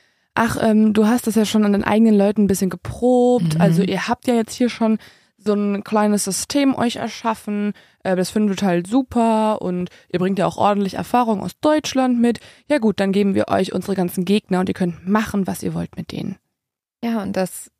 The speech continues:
Speaker 2: wird jetzt auch getan. In der Colonia Dignidad werden ab jetzt Menschenversuche durchgeführt. Und Gefangene oder politische Gegner von Pinochet werden bis zum Tod gefoltert. Und nicht nur das, also ist ja schon schlimm genug,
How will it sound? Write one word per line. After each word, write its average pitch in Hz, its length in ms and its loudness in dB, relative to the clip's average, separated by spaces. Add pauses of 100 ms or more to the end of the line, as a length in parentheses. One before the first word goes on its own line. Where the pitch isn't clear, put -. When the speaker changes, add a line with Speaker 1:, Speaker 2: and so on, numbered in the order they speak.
Speaker 2:
wird 208 320 0
jetzt 190 200 -6
auch 190 160 -8
getan. 196 600 -4
In 196 80 -2
der 190 120 -2
Colonia 240 400 4
Dignidad 202 480 -2
werden 190 220 -4
ab - 180 -14
jetzt - 300 -8
Menschenversuche - 840 -2
durchgeführt. - 760 -10 (480)
Und 196 100 -2
Gefangene 220 680 2
oder 190 180 0
politische 240 560 -2
Gegner 175 320 -2
von 175 220 -6
Pinochet 190 520 0
werden 180 240 -2
bis - 200 -6
zum 202 200 -4
Tod - 360 -6
gefoltert. - 720 0
Und 185 120 6
nicht 208 160 4
nur 226 100 6
das, 190 280 0
also 180 240 0
ist - 720 -8
ja 190 100 4
schon 190 160 2
schlimm 233 300 4
genug, 196 540 2